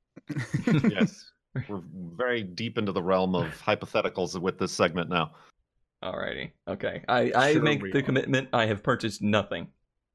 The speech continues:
Speaker 1: because I have nothing to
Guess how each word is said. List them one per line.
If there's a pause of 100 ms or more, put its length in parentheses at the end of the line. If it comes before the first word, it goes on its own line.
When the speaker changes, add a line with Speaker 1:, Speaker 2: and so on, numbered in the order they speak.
(160)
Speaker 1:
because (640)
I
have
nothing
to